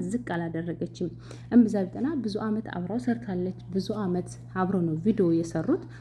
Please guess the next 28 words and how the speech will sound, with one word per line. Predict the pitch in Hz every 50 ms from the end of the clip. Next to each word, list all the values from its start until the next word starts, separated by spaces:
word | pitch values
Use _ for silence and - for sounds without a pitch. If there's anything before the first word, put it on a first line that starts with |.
| - - - - - - - - - -
እ፣ | - 185 175 170 175 170
ትንሽ | 175 - 220 214 196 -
ጊዜ | - 190 190 190
እንኳን | 180 180 185 214 220 214
ወራቶች | 180 190 202 196 185 180 - 185 175
ሳይሆን | - 208 208 233 302 294
አመታቶችን | 233 214 202 196 190 - 175 175 - - - - - 208 202 -
አብራ | 170 170 165 165 170
ሰርታለች | 165 - 175 - - - 165 165 165 170 -
ከወንድም | - - - 175 175 170 170 170 170 - -
ኢሳም | 170 165 - - 170 160 160
ጋር | 160 175 180
ማለት | 185 170 160 160 175 -
ነው። | 180 170 165 - - - - _ - - - - _ _ _ _ - - - - - _ _ _ _ _ - _ _ _
ግን | - 208 196 339 440 320 254
ያ | 196 202 208 208
ነገር | 208 196 196 196 196 190 190
እንኳን | 185 170 180 190 185 185
ለራሱ፣ | 190 180 185 190 202 196 - 330 370 349
እ፣ | - 190 180 180 180 170 170 165 165 175 165
አላሸነፋትም። | 170 185 196 190 175 - - - 190 180 180 175 - - 165 165 - 165 165 - - - - - - _
«ቤተሰቦቼ | - 214 214 214 240 240 - 208 196 - 202 - - - 247
ከፈቀዱ | 247 - 185 - 190 180 - - 175 175 170 202
እንጂ | 220 226 233 277 269 269
አብሬ | 190 180 165 175 175 170 160
የምኖረው፣ | 180 202 214 220 226 226 226 233 240 226
ቤተሰቦቼ | 233 208 202 208 - - 202 180 170 185 180 - - - 180 -
ካልፈቀዱልኝ | - - 190 185 - - - 185 185 - - 180 170 185 185 190 220 330 440